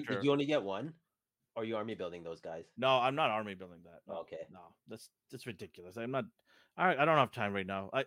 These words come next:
Speaker 1: some things I'll get two of now, but I've I've gone away from the army building stage.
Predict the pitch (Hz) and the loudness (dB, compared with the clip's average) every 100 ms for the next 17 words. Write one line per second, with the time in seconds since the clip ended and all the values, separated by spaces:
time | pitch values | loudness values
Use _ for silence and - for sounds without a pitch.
0 | 135 - 190 180 196 190 170 160 131 127 | 0 2 2 2 -2 0 2 2 2 -2
1 | - - 123 127 127 131 123 104 98 110 | -4 -4 0 0 -2 -4 -4 -6 -4 -4
2 | - _ _ _ _ _ 139 147 160 127 | -6 _ _ _ _ _ -8 -4 -2 -2
3 | 120 117 98 98 98 101 90 98 95 95 | -4 -6 -10 -8 -8 -10 -12 -14 -14 -20
4 | - 92 92 - | -20 -20 -20 -20